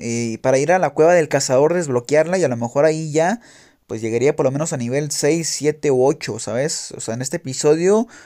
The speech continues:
yo creo que podríamos llegar a nivel diez prácticamente sin problemas. ¿Esta tortuga de qué tamaño es? Tortuga, ¿sabes? Carbonemis, pues,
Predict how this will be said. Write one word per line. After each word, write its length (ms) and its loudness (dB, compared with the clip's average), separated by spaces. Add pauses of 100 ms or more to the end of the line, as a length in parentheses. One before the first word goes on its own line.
(140)
yo 120 -4
creo 140 2
que 100 -8
podríamos 460 -2
llegar 340 2
a 120 2
nivel 360 -2
diez 540 -2 (500)
prácticamente 640 -4
sin 260 -8
problemas. 760 -2
¿Esta 180 -4
tortuga 460 -2
de 160 -2
qué 100 -4
tamaño 460 -6
es? 200 -10
Tortuga, 460 -6
¿sabes? 260 -8
Carbonemis, 640 -2
pues, 300 -6